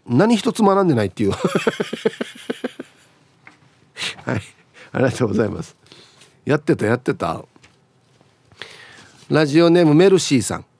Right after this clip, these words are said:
「ヒープーに、こんにちは。」はい、こんにちは。ちょっ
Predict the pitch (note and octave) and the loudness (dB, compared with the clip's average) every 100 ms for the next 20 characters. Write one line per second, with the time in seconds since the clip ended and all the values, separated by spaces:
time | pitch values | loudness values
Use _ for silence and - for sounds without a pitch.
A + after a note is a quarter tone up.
0 | _ _ _ _ - A3 F3+ D#3+ B2+ D#3 | _ _ _ _ 0 2 4 4 4 2
1 | D3 - C3 A#2 - - A#2 C#3 A#2 E2 | 2 2 0 -2 -6 -4 0 2 0 -4
2 | F#2 E2+ F#2+ F#2 F#2 G4+ | -8 -6 -4 -4 0 -2